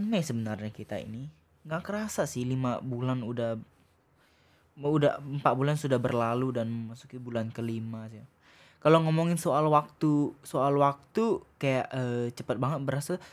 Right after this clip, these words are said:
Dulu ya, gua ketika lebih, lebih ke S D sih, lebih ke S D. Eh, gua ngerasa waktu itu lama banget berjalan. I don't know, I don't know, somehow waktu itu terasa lama aja gitu.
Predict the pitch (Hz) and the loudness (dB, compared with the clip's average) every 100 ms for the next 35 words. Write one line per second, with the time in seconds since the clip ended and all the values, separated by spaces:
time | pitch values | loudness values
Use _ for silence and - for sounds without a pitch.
0 | - _ 143 202 262 123 170 - _ _ | -20 _ 6 6 6 2 -2 -8 _ _
1 | _ _ 135 196 254 - 156 - 143 135 | _ _ 0 0 0 -2 -4 4 6 6
2 | 123 113 - _ _ _ _ _ _ _ | 6 2 -4 _ _ _ _ _ _ _
3 | _ - 147 147 190 147 135 143 143 - | _ 2 4 6 6 4 2 4 2 2
4 | 101 131 131 139 127 117 117 127 131 123 | 2 2 4 4 4 0 0 2 2 0
5 | 104 135 147 131 117 - _ _ _ _ | -4 -6 0 0 0 -6 _ _ _ _
6 | _ _ _ _ - 143 143 147 151 151 | _ _ _ _ -2 2 4 4 2 2
7 | 147 135 143 196 180 165 160 160 170 175 | 2 0 0 -2 -2 -6 -6 -6 -2 0
8 | 165 160 - 180 180 160 180 180 175 180 | 0 -2 -6 -2 -2 -2 0 0 2 0
9 | 208 202 202 196 208 208 202 202 202 151 | 2 2 0 0 0 0 0 0 0 2
10 | 139 131 120 113 120 117 107 - _ - | 0 0 -2 -2 -2 -2 -4 -10 _ -4
11 | 160 185 190 233 143 151 156 180 165 156 | -2 0 4 4 4 4 0 -2 0 0
12 | 147 165 180 - - - _ _ - 147 | 2 4 4 2 -12 -20 _ _ -6 0
13 | 220 233 - 151 139 139 135 131 139 131 | 0 0 2 2 4 2 4 4 4 2
14 | 233 180 131 113 | 0 0 0 -2